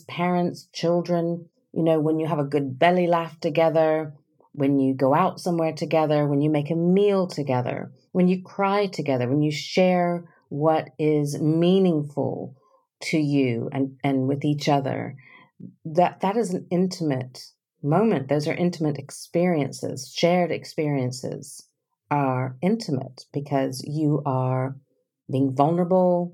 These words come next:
you're being present, you're bringing, hopefully, the fullness of who you are, or as much as you have access to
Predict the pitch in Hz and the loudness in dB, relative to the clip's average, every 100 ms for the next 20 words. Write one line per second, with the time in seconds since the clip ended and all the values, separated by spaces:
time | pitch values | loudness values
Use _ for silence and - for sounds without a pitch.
0 | - _ - 143 135 123 - 180 175 175 | -14 _ -8 -4 -4 -6 -4 0 0 0
1 | 170 165 - - _ _ _ 147 151 143 | -2 -2 -8 -18 _ _ _ -4 -2 -2
2 | 147 170 180 160 151 165 160 151 - 147 | 0 2 2 2 0 -2 -6 -6 -2 0
3 | 147 180 202 - - - 135 139 139 139 | 2 -2 -6 -14 -20 -8 -2 0 0 -2
4 | - - 190 185 175 170 160 170 160 156 | -8 -2 0 2 0 -2 -6 -4 -4 0
5 | 120 135 156 165 131 131 147 147 - 151 | 0 0 -2 -2 -2 0 0 -2 -2 -6
6 | 143 151 147 147 147 147 147 147 - 156 | -4 -2 -2 -4 -6 -4 -6 -6 -2 -2